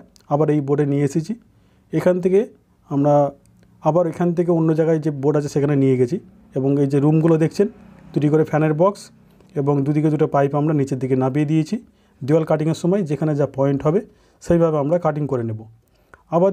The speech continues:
দেখুন এইদিকে দেখছেন এটা ডাইনিং প্লেস, এটা এখানে দুটি বাটি লাইটের জন্য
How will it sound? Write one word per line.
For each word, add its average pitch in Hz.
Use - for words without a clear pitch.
দেখুন 208
এইদিকে 180
দেখছেন 180
এটা 160
ডাইনিং 175
প্লেস, 151
এটা 175
এখানে 151
দুটি 151
বাটি 147
লাইটের 156
জন্য 185